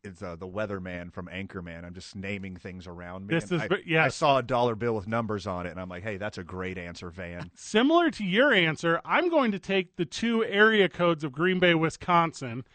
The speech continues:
Speaker 1: Nice.
Speaker 2: nine two zero and seven one four, and I'm just gonna rearrange the numbers a bunch of times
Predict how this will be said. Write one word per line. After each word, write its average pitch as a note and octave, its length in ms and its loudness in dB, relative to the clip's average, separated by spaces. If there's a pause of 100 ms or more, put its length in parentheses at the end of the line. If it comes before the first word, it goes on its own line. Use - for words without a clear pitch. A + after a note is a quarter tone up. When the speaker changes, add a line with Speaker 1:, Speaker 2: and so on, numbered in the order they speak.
(100)
Speaker 1:
Nice. F#2 120 -6
Speaker 2:
nine G#3+ 260 6
two B3+ 220 4
zero G3 520 4
and E3+ 200 -2
seven F#3 400 2
one E3 180 0
four, E3 500 4 (260)
and F3+ 80 4
I'm G#3+ 80 6
just A3+ 120 -4
gonna A#3+ 140 4
rearrange G#3+ 720 4
the F#3 80 0
numbers F#3 400 4
a D#3+ 60 0
bunch D3+ 280 -2
of D3 60 -12
times D3 500 -2